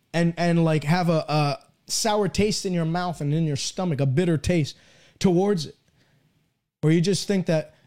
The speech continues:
you know, anybody that, any preacher that mentions prosperity, "Ah, he must be, he must love them, he must be a lover of money." Has nothing to do with that. When you have a proper de-, definition of prosperity, you're gonna want all of it that you can.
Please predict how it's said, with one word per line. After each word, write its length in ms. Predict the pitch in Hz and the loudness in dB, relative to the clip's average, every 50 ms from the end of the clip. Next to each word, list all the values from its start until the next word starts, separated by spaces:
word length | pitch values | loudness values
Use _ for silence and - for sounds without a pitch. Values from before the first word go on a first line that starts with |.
| _ _ | _ _
you 100 | 160 165 | -2 0
know, 80 | 170 156 | 0 0
anybody 440 | 185 202 226 226 190 208 202 196 | 0 0 2 2 2 2 2 2
that, 180 | 180 180 147 175 | 2 0 0 0
any 160 | 220 254 262 | 0 0 0
preacher 320 | - - 220 185 - 190 180 | 0 0 0 -2 0 -2 -2
that 100 | 170 170 | 0 0
mentions 320 | 185 190 180 196 170 - | 0 0 0 -2 -4 -4
prosperity, 500 | - 185 175 165 - - 180 175 156 143 | -2 -2 -2 -2 -2 -2 -2 -2 -2 -2
"Ah, 140 | - 151 151 | -2 -2 0
he 120 | 127 156 180 | 2 2 2
must 260 | 175 160 143 - - | 2 0 -2 -2 -2
be, 340 | 165 160 156 147 117 120 - _ - | -2 -2 0 -2 -4 -8 -8 _ 0
he 120 | 165 180 | 2 2
must 240 | 165 151 143 - 147 | 2 0 -2 -2 -4
love 240 | 139 151 156 156 156 | -4 -2 -4 -4 -6
them, 140 | 165 165 - _ - - | -8 -8 -10 _ -20 -4
he 140 | 151 151 196 | -2 0 0
must 240 | 196 165 139 - - | 0 0 -4 -4 -6
be 60 | 156 | -6
a 60 | 143 | -4
lover 280 | 135 139 143 143 156 156 | -4 -4 -4 -4 -4 -4
of 160 | 160 156 - 147 | -6 -6 -6 -6
money." 260 | 135 127 117 113 - _ _ _ _ _ _ _ | -8 -8 -8 -10 -14 _ _ _ _ _ _ _
Has 160 | - - 233 | -6 -4 -2
nothing 220 | 254 254 - 247 214 | -2 -2 -2 0 0
to 60 | 175 | 0
do 180 | 147 135 170 180 | 2 2 2 2
with 160 | 156 120 - | 0 -2 -4
that. 160 | 107 98 - _ _ _ _ _ _ _ _ _ _ _ _ _ _ _ _ _ _ _ _ _ _ _ _ _ _ _ _ _ _ _ _ _ _ _ _ _ _ _ | -10 -16 -18 _ _ _ _ _ _ _ _ _ _ _ _ _ _ _ _ _ _ _ _ _ _ _ _ _ _ _ _ _ _ _ _ _ _ _ _ _ _ _
When 120 | 147 147 | 2 4
you 80 | 175 226 | 4 4
have 80 | 226 208 | 2 0
a 60 | 190 | 0
proper 340 | - - 202 202 202 208 180 | 0 0 0 0 0 0 0
de-, 240 | 156 180 175 180 | 0 0 0 -2
definition 680 | - - 151 180 165 - - 180 180 165 - - 170 160 | 0 0 0 0 0 0 -2 -2 -2 -2 -2 -2 -2 -2
of 160 | 139 - - | -4 -2 -2
prosperity, 540 | - 160 156 - - - 165 170 175 175 185 | -2 -2 -2 -2 -2 -2 -2 0 0 -2 -2
you're 240 | 175 143 147 156 | -2 -2 0 0
gonna 140 | 160 170 160 | 0 0 0
want 280 | 156 156 160 151 143 - | 0 0 -2 -2 -2 -4
all 220 | 139 143 147 147 | -2 -2 0 0
of 100 | 143 131 | 0 -2
it 120 | 139 - 131 | -4 -6 -6
that 100 | 131 98 | -8 -6
you 120 | 123 123 | -6 -6
can. 320 | 120 - 139 131 123 117 | -6 -4 -6 -6 -6 -8